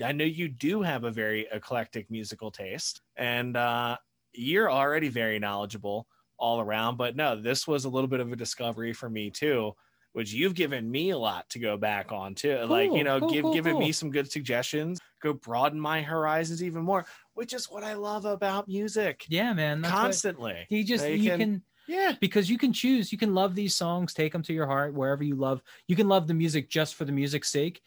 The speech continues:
Speaker 1: Yeah.
Speaker 2: Finding cool stuff about music you already love.
Speaker 1: Yeah, just, just songs that I, I've, I've loved for years and years and years.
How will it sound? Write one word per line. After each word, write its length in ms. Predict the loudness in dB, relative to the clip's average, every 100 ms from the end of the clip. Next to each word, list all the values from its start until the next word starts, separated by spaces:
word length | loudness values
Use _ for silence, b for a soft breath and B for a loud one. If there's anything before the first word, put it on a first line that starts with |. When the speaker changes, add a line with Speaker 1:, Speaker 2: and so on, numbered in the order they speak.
| b
Speaker 1:
Yeah. 300 | -2 0 2
Speaker 2:
Finding 420 | 2 2 2 2
cool 240 | 0 -2 -2
stuff 300 | -2 -4 -2
about 200 | -2 0
music 320 | 0 0 -2
you 80 | 2
already 200 | 2 2
love. 420 | 0 0 -2 -6 -16 _ _ _ _ _ _
Speaker 1:
Yeah, 140 | -6 -4 -4
just, 320 | -6 -6 -8
just 200 | -8 -6
songs 240 | -4 -2
that 80 | -2
I, 200 | 0 0 -2
I've, 100 | -2
I've 220 | -4 -4
loved 320 | -4 -4 -4
for 180 | -10 -10
years 460 | -8 -6 -6 -6 -8
and 120 | -8
years 240 | -8 -8
and 100 | -8
years. 380 | -8 -10 -12 -20